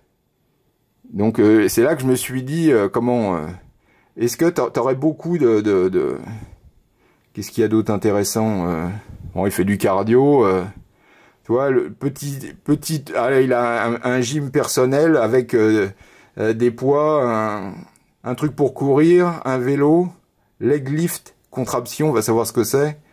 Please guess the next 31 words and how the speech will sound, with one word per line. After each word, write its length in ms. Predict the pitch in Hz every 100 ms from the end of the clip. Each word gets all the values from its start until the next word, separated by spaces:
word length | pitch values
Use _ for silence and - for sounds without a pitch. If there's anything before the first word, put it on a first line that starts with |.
| _ _
Enfin, 100 | 131
c'est 200 | 117 127
un, 160 | 120 110
un 200 | 117 120
appareil 380 | 120 135 135
pour 160 | 127 113
travailler 400 | - 117 120 123
les 60 | 127
cuisses, 260 | 160 170
mais, 160 | 123 107
euh, 120 | 90 87 _ _ - _
machine 480 | - 131 - 156 156
avec 200 | 123 123
des 120 | 127
poulies 480 | 117 131 131 165 156
et 60 | 123
des 120 | 127
poids, 480 | 117 127 135 143 107
euh, 280 | 95 98 101 - - _
si, 520 | - - 123 120 120
il 80 | 113
travaille 380 | 117 127 139 139
les 160 | 131
bras, 480 | 131 120 139 156 147
euh, 120 | 120
l'estomac, 720 | 117 131 - 135 131 143 156 143
les 260 | 127 123
épaules, 460 | 135 143 156 156 147 _ - _
le, 600 | - 117 113 104 98 107 98
les 160 | 131
cuisses. 540 | 139 165 156 - -